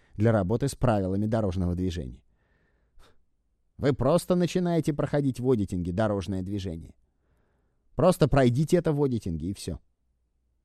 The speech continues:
С помощью одной только этой техники вы, возможно, сможете одитировать двадцать, тридцать часов.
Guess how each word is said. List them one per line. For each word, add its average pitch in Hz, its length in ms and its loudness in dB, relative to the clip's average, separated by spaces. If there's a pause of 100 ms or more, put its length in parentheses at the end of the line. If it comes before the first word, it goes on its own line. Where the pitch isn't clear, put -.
(240)
С - 100 -20
помощью 120 380 2
одной 123 240 2
только 147 260 0
этой 135 160 2
техники 98 400 -2
вы, 135 260 -4 (400)
возможно, 107 720 2 (220)
сможете 107 680 -2
одитировать 101 680 -6 (880)
двадцать, 87 540 -4
тридцать 90 420 -6
часов. - 400 -12